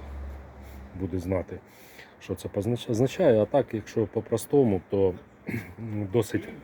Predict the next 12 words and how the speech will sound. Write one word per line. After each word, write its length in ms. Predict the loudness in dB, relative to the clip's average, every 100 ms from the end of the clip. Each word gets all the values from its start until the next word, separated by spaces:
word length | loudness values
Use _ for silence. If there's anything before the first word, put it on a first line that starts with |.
| -20 -20 -16 -12 -10 -4
е, 560 | 0 2 4 2 2 2
міцна 380 | 0 2 0
сталь, 300 | 2 4 4 2 -6 -18 -20 -20 -20 _ _ _ _ _ -14 -6
зламати 420 | -2 2 2 0
майже 260 | -2 0
не-, 260 | -2 0 0
неможливо. 600 | 2 0 0 0 -2 -4 -10 -18 -18 -20 -20 -20 -20 -20 -20 -12 -6
Е, 440 | -4 -2 -2 -4 -8 _ _ -20 -20 -18 -8
які 240 | -4 2
у 60 | 4
нас 240 | 2 2
варіанти? 380 | 2 2 2